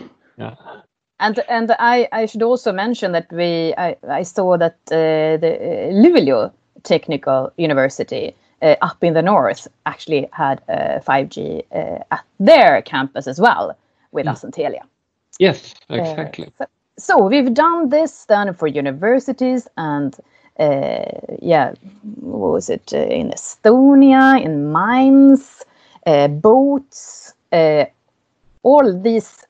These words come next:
Speaker 2: things. But of course,
Speaker 1: Mm.
Speaker 2: those were not commercial. The thing with this one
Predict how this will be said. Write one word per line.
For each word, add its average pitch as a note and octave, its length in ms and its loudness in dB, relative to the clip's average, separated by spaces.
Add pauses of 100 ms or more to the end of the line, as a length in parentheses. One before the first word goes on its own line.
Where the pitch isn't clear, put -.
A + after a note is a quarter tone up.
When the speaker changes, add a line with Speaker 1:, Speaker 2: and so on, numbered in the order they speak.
(140)
Speaker 2:
things. F#3+ 440 0 (220)
But A#3+ 200 2
of A#3+ 120 -4
course, A#3+ 380 -2
Speaker 1:
Mm. F3+ 100 -10
Speaker 2:
those B3+ 380 2
were G3 260 -2
not - 340 -4 (320)
commercial. D#3+ 840 -2 (520)
The F#3+ 200 2
thing A3+ 600 0
with F3+ 200 0
this B3 220 4
one A3+ 340 -4